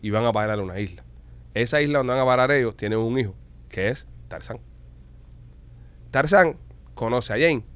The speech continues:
dentro de la, de la película. Y Jane en la película, si usted se fija, cuando hay una escena que llegan,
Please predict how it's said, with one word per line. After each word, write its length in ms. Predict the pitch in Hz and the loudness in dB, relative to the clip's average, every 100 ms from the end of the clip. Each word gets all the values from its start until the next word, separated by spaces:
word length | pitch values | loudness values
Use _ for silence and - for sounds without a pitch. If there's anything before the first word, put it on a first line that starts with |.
| - - | -20 -12
dentro 420 | 104 107 107 107 | -6 -4 -2 -2
de 140 | 98 92 | 0 -2
la, 200 | 92 90 | -2 -2
de 80 | 95 | -2
la 80 | 98 | 0
película. 400 | 139 135 92 - - - - - - - | 0 0 -4 -8 -18 -20 -20 -20 -14 -2
Y 140 | 127 | 4
Jane 200 | 160 151 | 6 6
en 120 | 131 | 6
la 80 | 131 | 2
película, 300 | 143 147 143 | 0 2 0
si 80 | 113 | 0
usted 140 | 135 | -4
se 100 | 147 | -4
fija, 280 | 139 147 120 | -2 0 0
cuando 280 | 104 104 107 | -2 -2 0
hay 80 | 127 | 0
una 120 | 143 | 0
escena 340 | - 135 110 | 0 0 0
que 160 | 98 98 | -2 -2
llegan, 800 | 110 123 123 120 117 107 104 98 | 0 2 2 2 0 -4 -6 -6